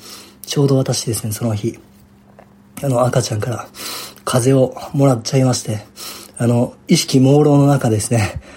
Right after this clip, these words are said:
あの、ちょっと自分の四月の振り返りを収録しました。合計三十五キロっていうことだったんですけども、自分としては結構頑張ったんじゃないかなって思ったんですけれども、まあ、ゆうきんさんからですね、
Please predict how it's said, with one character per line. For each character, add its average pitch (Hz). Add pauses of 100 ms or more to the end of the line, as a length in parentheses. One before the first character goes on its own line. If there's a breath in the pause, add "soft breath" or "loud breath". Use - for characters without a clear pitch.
(200 loud breath)
あ 123
の、 117 (200 loud breath)
ち -
ょ 135
っ -
と -
自 113
分 123
の 120 (300 loud breath)
四 -
月 120
の 107
振 113
り 123
返 120
り 113 (140)
を 127
収 123
録 113
し -
ま 117
し -
た。 107 (520 loud breath)
合 131
計 123
三 160
十 117
五 143
キ -
ロ 113
っ 107
て -
い 117
う -
こ 117
と 120
だ 117
っ 107
た 110
ん 107
で 104
す -
け -
ど 113
も、 117 (300 loud breath)
自 -
分 185
と 196
し -
て 156
は -
結 135
構 117
頑 120
張 123
っ 104
た 104
ん 101
じ 98
ゃ 107
な 104
い 104
か 104
な 104
っ 101
て -
思 110
っ 110
た 107
ん 104
で 101
す -
け -
れ 110
ど 110
も、 113 (340 loud breath)
ま 135
あ、 104
ゆ 147
う 139
き 139
ん 120
さ 117
ん 110
か 110
ら 104
で 101
す -
ね、 104